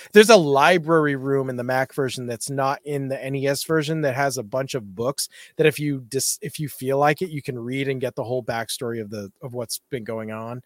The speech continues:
That's just not in the N E S version. Um, and apparently th-, those letters are referenced somewhere as meaning an organization or something. I don't know.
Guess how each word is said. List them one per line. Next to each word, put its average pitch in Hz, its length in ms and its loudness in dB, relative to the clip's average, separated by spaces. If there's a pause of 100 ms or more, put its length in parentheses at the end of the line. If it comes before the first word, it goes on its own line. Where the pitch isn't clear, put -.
(360)
That's 156 280 4
just - 220 -8
not 135 340 -4
in 123 120 -10
the 113 120 -8
N 107 100 -8
E 104 100 -8
S 95 160 -12
version. 82 440 -16 (520)
Um, 113 460 -8 (300)
and 160 100 2
apparently 151 680 2 (440)
th-, 185 240 8
those 156 520 4
letters 156 420 8
are 147 80 4
referenced 131 840 -2 (720)
somewhere 139 640 0
as 120 160 -6
meaning 123 400 -8 (140)
an 165 180 -6
organization 131 800 -2
or 120 120 -4
something. 110 540 -8
I 104 100 -8
don't 98 140 -12
know. 90 240 -16